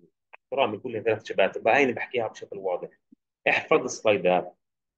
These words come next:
من ثلاث شباتر، ما راح أجيب خارج، راح أجيب من السلايدات نفسهم. وبشكل مباشر أكثر.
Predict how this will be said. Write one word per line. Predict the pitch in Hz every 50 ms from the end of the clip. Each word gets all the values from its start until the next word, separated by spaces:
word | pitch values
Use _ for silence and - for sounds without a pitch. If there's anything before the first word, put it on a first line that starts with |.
| _ _ -
من | 95 98
ثلاث | - 139 143 143 139
شباتر، | - 120 98 90 85 - 85 87 92
ما | 127 156
راح | 151 -
أجيب | 117 120 131 - - -
خارج، | 110 104 104 101 98 117
راح | 113 107
أجيب | 123 127 156 135 127
من | 120 117 127 156
السلايدات | 143 131 - - 120 117 113 127 143 - -
نفسهم. | 104 92 92 - - - 85 76 - _ _ _ _ _ _ _ _ _ _ _ _ _ _ _ _ _ _ _ _ _ _ _ _ _ _ _ _ _ _ _ _ _ _ _ _ _ _ _ _ _ _ _ _ _ _ _ _ _ _ -
وبشكل | 131 131 _ _ _ _ - - - 170 160 151
مباشر | 143 139 131 143 156 151 - 135 107 90
أكثر. | 92 - - - -